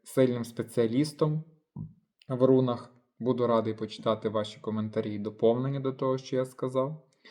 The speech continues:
Але думаю, що все сказане правильне, тож хороше, хай максимально збувається. Всім дякую за увагу. Почуємось з вами в нових ефірах, прогнозуваннях.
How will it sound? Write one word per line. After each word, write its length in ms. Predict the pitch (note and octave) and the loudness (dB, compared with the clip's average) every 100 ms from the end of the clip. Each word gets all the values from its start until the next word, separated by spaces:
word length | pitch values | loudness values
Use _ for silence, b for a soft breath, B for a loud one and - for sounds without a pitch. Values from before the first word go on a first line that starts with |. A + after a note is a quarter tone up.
| b b b b | b b b b
Але 160 | G#2+ G#2+ | -4 -2
думаю, 320 | B2+ C#3 C3 | 0 2 0
що 140 | C3 | -2
все 240 | G#2+ - B2 | -6 -2 -2
сказане 500 | - A#2 A#2 G#2+ G#2 | 0 0 2 -2 -4
правильне, 760 | A#2+ A#2+ D3 D3+ D3 D#3 D#3+ - | 4 6 6 4 0 -4 -6 -12
тож 200 | - A2 | -10 -10
хороше, 600 | - A2 A2 B2 C3 D3+ D#3 D3+ | -4 0 4 2 2 -6 -8 -6
хай 140 | A2+ | -4
максимально 640 | G#2+ G2+ - G#2 G#2+ A#2 A2+ | -4 -4 -8 -6 -4 -4 -6
збувається. 720 | G#2 G2+ G2+ F#2+ F#2+ - - - _ b b b b | -8 -8 -4 -4 -6 -10 -20 -20 _ b b b b
Всім 520 | b - C#3+ B2+ G2+ - - | b 0 2 2 0 -8 -6
дякую 680 | G#2+ A#2 A2 - G2+ G2+ - | 2 4 4 0 -8 -8 -12
за 200 | A2+ G#2+ | -8 -2
увагу. 680 | A2+ G#2 G#2 G2 G#2+ D#3 - b b b b b | -2 0 0 0 -4 -10 -12 b b b b b
Почуємось 480 | - A#2 C3+ A#2+ A2 | -8 0 2 2 -2
з 60 | A2 | -2
вами 200 | A2 G#2 | -2 -2
в 60 | |
нових 380 | A2+ A2+ G#2+ - | -2 -2 -2 -6
ефірах, 460 | - A#2+ A#2+ C3+ - | -6 -2 0 0 -2
прогнозуваннях. 960 | A#2 A2+ G#2 G#2 G#2 G#2+ A#2+ C3 D3+ | -6 -4 -8 -6 -2 0 0 -2 -6